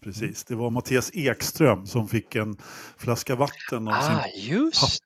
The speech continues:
Speaker 1: pappa
Speaker 2: det.
Speaker 1: i Parc Fermé och blev av med en D T M-seger på grund utav det.
Speaker 2: Norris ring.
Speaker 1: Ja,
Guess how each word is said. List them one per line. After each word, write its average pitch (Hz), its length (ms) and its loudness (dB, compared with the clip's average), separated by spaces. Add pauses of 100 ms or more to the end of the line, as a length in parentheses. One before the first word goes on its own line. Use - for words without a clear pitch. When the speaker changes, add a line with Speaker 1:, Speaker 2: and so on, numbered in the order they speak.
Speaker 1:
pappa 127 140 6
Speaker 2:
det. 131 60 2
Speaker 1:
i 127 200 4
Parc 120 360 2
Fermé 131 420 6
och 139 160 0
blev 120 240 0
av 139 340 4
med 131 120 4
en 123 140 2
D 131 180 0
T 151 140 -6
M-seger 131 680 -2
på - 120 -12
grund 107 220 -6
utav 107 220 -4
det. 113 60 2
Speaker 2:
Norris 156 580 2
ring. 98 380 -12 (760)
Speaker 1:
Ja, 98 380 -4